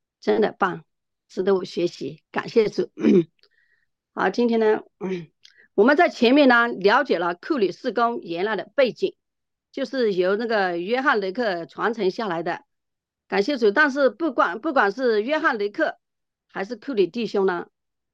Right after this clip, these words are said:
之所以能够进入带出医治事工的果效，都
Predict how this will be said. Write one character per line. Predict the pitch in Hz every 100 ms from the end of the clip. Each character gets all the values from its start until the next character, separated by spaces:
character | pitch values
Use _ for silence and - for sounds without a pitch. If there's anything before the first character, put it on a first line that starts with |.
| _ _ _ _ _ _ _ _ _ _ _ _ _ _ _ _ _ _ _
之 | 320
所 | 320 233
以 | 247
能 | 170 165
够 | 214 226
进 | - 302 226
入 | 214
带 | 170 - 285 202
出 | 190
医 | 190 - 269
治 | 247 277
事 | 196 269 208
工 | 220
的 | 202 165
果 | 165
效， | - 190 - _ _ _ _ _ _ _
都 | 233 233 233